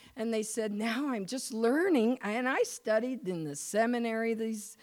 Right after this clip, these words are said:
young men are saying, "and I'm a pastor now. I'm a young pastor. I've been pastoring a while. And here, I'm just now learning to have a personal relationship with Jesus." And so I was just thinking,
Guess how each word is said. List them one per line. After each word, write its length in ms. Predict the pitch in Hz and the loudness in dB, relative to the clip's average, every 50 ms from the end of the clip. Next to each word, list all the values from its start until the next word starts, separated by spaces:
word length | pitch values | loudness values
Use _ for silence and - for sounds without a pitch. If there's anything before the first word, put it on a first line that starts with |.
| - - - - - - | -20 -20 -20 -20 -12 -4
young 360 | - 202 220 220 214 220 226 220 | 0 4 4 6 6 6 6 4
men 160 | 220 220 220 | 4 4 2
are 100 | 220 214 | 2 0
saying, 520 | - - - 226 220 226 226 233 233 226 | 0 0 2 4 4 4 4 2 2 0
"and 120 | 208 180 170 | 0 -2 -2
I'm 160 | 165 156 143 | -4 -4 -6
a 60 | 139 | -10
pastor 680 | - - - - 196 196 220 240 247 - - - 233 240 | -12 -14 -10 -6 -4 -2 -2 -2 -2 -4 -4 -4 -4 -2
now. 220 | 226 226 220 226 | -2 0 0 -2
I'm 140 | 220 208 185 | -2 -2 -4
a 20 | |
young 280 | 180 175 165 160 160 147 | -4 -4 -4 -6 -6 -8
pastor. 580 | - - 240 226 233 240 247 - - 233 226 | -8 -6 -2 -2 -2 -2 -2 -6 -8 -8 -6
I've 100 | 208 185 | -6 -6
been 160 | 156 175 165 151 | -8 -8 -10 -10
pastoring 680 | - - 202 196 220 240 240 - - 247 247 233 240 | -10 -8 -6 -4 -4 -4 -6 -8 -8 -6 -6 -4 -4
a 40 | 226 | -2
while. 340 | 220 220 214 220 220 226 220 _ - - - - - _ _ _ - | -2 -2 -2 -2 -2 -4 -8 _ -20 -20 -20 -20 -20 _ _ _ -10
And 160 | 247 226 233 | -6 -4 -2
here, 360 | 240 269 262 254 226 196 175 - | -2 -2 -2 -2 -2 -2 -4 -6
I'm 180 | - 196 202 208 | -6 -6 -6 -6
just 280 | 185 202 196 - - 180 | -6 -8 -10 -10 -8 -8
now 640 | 185 185 196 214 226 240 254 254 262 269 277 285 277 | -4 -2 0 2 2 4 6 6 8 8 8 8 8
learning 460 | 277 262 254 254 247 247 240 233 226 | 8 8 8 8 8 8 8 8 8
to 60 | 220 214 | 6 6
have 300 | 226 226 220 214 214 214 | 4 6 6 6 4 2
a 60 | 185 | 0
personal 560 | - - - 196 202 214 - - 208 208 202 | 0 2 2 2 2 0 0 0 0 0 2
relationship 840 | 202 190 185 185 180 180 185 190 - 202 190 185 - - 185 175 - | 2 0 0 0 -2 -2 -2 -4 -4 -6 -6 -4 -4 -4 -4 -4 -4
with 180 | - 160 - - | -8 -10 -8 -8
Jesus." 840 | - - 233 339 523 523 480 - - - 156 147 139 143 - - - _ _ _ _ - - - _ _ _ _ _ _ _ | -6 0 2 2 2 2 0 -4 -4 -2 -2 -2 -2 -4 -8 -12 -16 _ _ _ _ -20 -20 -20 _ _ _ _ _ _ _
And 460 | - 254 208 202 202 196 190 190 185 185 | -8 -4 -2 0 2 2 2 2 0 -2
so 320 | - - 202 196 185 185 | 0 2 4 6 8 8
I 220 | 180 175 185 226 | 8 8 6 6
was 120 | 277 494 - | 6 4 2
just 280 | 165 180 180 - - - | 0 -2 -8 -8 -6 -4
thinking, 460 | 185 185 180 170 - 190 180 175 180 | -2 -2 -2 -2 -2 -4 -6 -6 -8